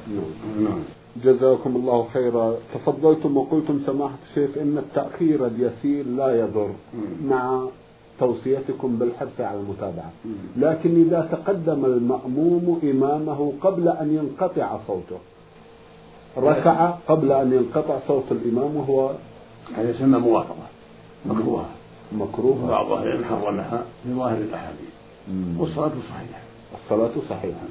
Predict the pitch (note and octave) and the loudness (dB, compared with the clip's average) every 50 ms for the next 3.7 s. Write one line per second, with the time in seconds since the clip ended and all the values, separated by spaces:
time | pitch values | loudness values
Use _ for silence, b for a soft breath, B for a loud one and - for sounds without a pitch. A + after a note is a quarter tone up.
0 | - - - B2 B2 B2 C3 C3 C3 - - D3 B2+ A#2+ B2 A#2+ C3 C3 A#2 A2+ | -12 -10 -8 -6 -4 0 0 0 0 0 0 -2 -2 -2 -4 -4 -2 0 0 0
1 | - A2 C3 - - - - D#3+ C#3 C#3 C3 A#2+ G#2+ - - - - A2 B2 A2+ | 0 -2 -4 -6 -6 -8 -8 -6 -4 -4 -4 -4 -4 -6 -8 -8 -6 -6 -6 -6
2 | G#2+ G#2 - B2 C3 - D#3 C3+ B2 B2+ - B2+ B2 A2+ A#2 G#2 G2+ A2+ A2+ A2+ | -4 -4 -4 -4 -4 -4 -2 -2 -2 -4 -4 -6 -6 -6 -6 -6 -6 -10 -8 -4
3 | C3 B2 A2+ A2+ A#2 A2+ G#2+ A2 - A2+ A2 - - | -4 -4 -2 -2 -4 -4 -4 -6 -6 -6 -8 -8 -10